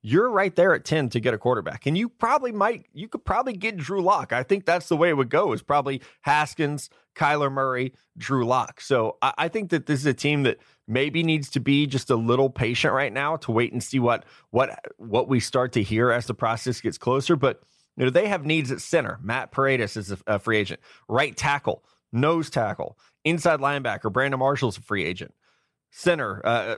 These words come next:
I have center on here twice because I'm an idiot. But they, they, or excuse me, cornerback is where,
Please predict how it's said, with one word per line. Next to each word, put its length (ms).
I 80
have 120
center 280
on 80
here 120
twice 300
because 240
I'm 100
an 80
idiot. 360
But 160
they, 160
they, 200
or 200
excuse 200
me, 100
cornerback 580
is 100
where, 220